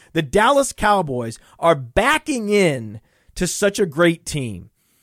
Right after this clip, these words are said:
They didn't even have an intention of drafting Dak Prescott, and they just fell into Prescott. They didn't even think they could get CeeDee Lamb. They just fell into CeeDee Lamb.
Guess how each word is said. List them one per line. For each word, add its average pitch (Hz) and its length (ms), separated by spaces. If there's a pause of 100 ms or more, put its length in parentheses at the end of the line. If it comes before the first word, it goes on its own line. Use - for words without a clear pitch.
(140)
They 262 160
didn't 370 200
even 262 160
have 220 540
an 170 120
intention 190 720
of 143 120
drafting 175 680 (140)
Dak 135 260
Prescott, 117 580 (440)
and 165 180
they 170 80
just 160 260 (140)
fell 226 460
into 269 200
Prescott. 131 600 (160)
They 269 100
didn't 339 200
even 180 180
think 240 200
they 285 80
could 254 140
get 294 180
CeeDee 170 360
Lamb. 139 320 (140)
They 214 100
just 180 160
fell 185 320
into 214 140
CeeDee 196 400
Lamb. 117 400